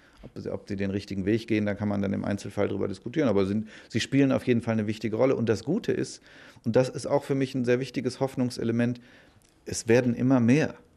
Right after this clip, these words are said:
Es werden immer mehr Leute, auch reiche Leute, also Leute, die ihr eigenes persönlich erworbenes Vermögen dafür einsetzen, ähm, wenn man so will, die Weltrettung voranzubringen. Ähm, eben weil die Probleme so wahnsinnig drängend und so offensichtlich sind.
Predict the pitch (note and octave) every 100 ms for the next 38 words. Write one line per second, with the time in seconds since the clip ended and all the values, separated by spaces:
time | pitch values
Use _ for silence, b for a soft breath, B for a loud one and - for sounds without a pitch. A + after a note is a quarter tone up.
0 | _ b - - A#2+ A#2 B2+ F#3 F3+ C#3+
1 | D3 C3+ A#2 C#3 - F#3 G3+ - A2 -
2 | F#2 C#3 D#3 E3+ D3 D#3 - C#3+ - A2
3 | G2 G2 G2 A2+ C3+ B2 A2+ - G#2 B2+
4 | D3 C#3 B2 G2+ A#2+ C#3 - G#2+ A2+ A#2+
5 | - A2 A2+ C#3 C3 A#2 G#2+ G2 B2 B2+
6 | C3 C3 C#3 C3+ B B B B B C3
7 | A#2 A2+ A2 G#2 - _ _ _ _ _
8 | _ _ _ - G#2+ G#2 G#2 G#2+ C#3 B2
9 | G#2+ B2 B2 A#2+ B2 - B2 G#3+ - -
10 | D2 C#2+ D#2+ - B B B B A2+ G#2
11 | G2+ G2 - - C3 B2 A#2 E3+ F3 -
12 | - - B2+ A#2 B2 A#2 C#3+ C3+ B2 A#2
13 | C3 B2 B2 - A#2 C#3+ C#3 C#3 - -
14 | - D#3+ E3+ - - - - -